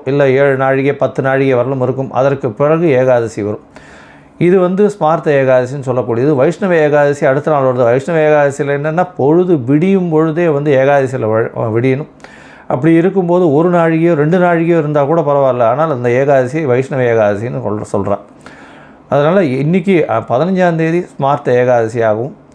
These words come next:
பதினாறாம் தேதி வைணவ ஏகாதசியாகவும் கொண்டாடப்படுகிறது.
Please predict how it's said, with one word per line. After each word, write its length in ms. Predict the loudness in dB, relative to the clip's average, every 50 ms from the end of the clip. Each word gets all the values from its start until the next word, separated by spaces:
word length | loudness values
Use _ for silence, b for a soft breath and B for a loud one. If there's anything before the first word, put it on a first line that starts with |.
| B B B B B B B
பதினாறாம் 600 | -4 -2 0 0 2 2 0 0 0 0 -2 -2 -2
தேதி 300 | -2 -2 -2 -2 -4 -6
வைணவ 340 | -4 -2 0 0 0 0 0 2
ஏகாதசியாகவும் 720 | 2 0 2 2 0 0 0 -2 -2 -2 -2 -2 -2 -2
கொண்டாடப்படுகிறது. 720 | -4 -2 -2 -2 -2 -2 -4 -4 -4 -4 -6 -6 -8 -12